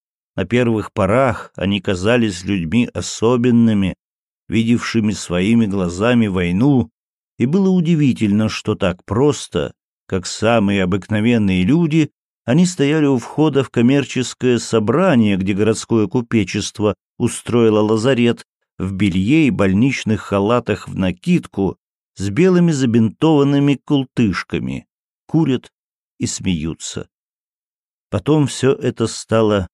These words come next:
буднично и привычно. Давно пригляделись фронтившие перед отправкой на войну прапорщики,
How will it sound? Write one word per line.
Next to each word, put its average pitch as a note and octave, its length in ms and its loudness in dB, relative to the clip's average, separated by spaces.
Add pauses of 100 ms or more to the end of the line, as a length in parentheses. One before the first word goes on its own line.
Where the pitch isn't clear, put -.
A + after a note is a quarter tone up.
(160)
буднично A#2 920 -2 (320)
и A2+ 120 0
привычно. E2 920 -6 (920)
Давно F3 360 4
пригляделись C3+ 880 0
фронтившие B2+ 1040 -2
перед G2+ 380 0
отправкой F#2+ 720 -2
на F2 140 0
войну F#2 320 0
прапорщики, A#2 1040 -6